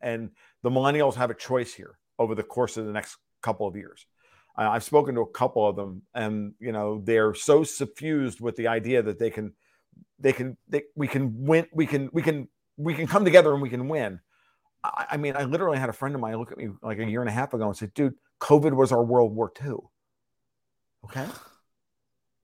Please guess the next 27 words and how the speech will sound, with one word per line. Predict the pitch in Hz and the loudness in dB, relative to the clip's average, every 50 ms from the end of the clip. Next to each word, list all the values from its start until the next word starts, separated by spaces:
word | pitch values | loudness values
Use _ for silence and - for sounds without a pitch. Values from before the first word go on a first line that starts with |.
| _ _ _ _ _ _ _ _ _ _ _ _ _ _ _ _ _ _ - | _ _ _ _ _ _ _ _ _ _ _ _ _ _ _ _ _ _ 6
With | 147 143 | 8 12
all, | 156 151 156 165 - - | 12 12 12 12 12 12
and | 165 156 147 | 8 8 8
then | 151 160 160 | 6 6 6
he | 143 139 | 4 4
went | 147 151 143 | 4 4 6
into, | 143 147 135 147 147 | 4 4 6 6 6
like, | 123 131 127 101 | 8 8 6 4
what | 123 131 | 2 -4
we | 135 135 | -4 -6
should | - - 135 | -6 -4 -6
have | 123 107 | 0 4
done | - 160 156 151 147 | 4 4 4 4 -2
to | 131 | -4
come | - 110 110 | -6 -8 -8
together | 113 131 180 175 156 151 143 127 | -4 -2 -2 2 2 2 2 2
to | 113 117 113 110 | 0 -2 -4 -2
fight | - 190 185 180 160 | -2 0 2 2 2
it, | 147 - | 2 0
blah, | - 117 | -2 -6
blah, | 117 131 160 | -8 -6 -4
blah. | 190 196 180 160 143 | -2 0 0 0 0
And | 139 131 | -2 -4
I'm | 127 | -4
like, | 127 120 117 - _ _ _ _ _ _ _ _ _ _ _ _ _ _ _ _ - | -6 -6 -6 -10 _ _ _ _ _ _ _ _ _ _ _ _ _ _ _ _ -4
"Dude, | 135 123 107 85 - _ _ _ _ _ _ _ _ _ _ _ _ _ _ _ _ _ _ _ _ _ _ _ _ | -4 -4 -4 -4 -10 _ _ _ _ _ _ _ _ _ _ _ _ _ _ _ _ _ _ _ _ _ _ _ _
I, | - 113 | -6 -6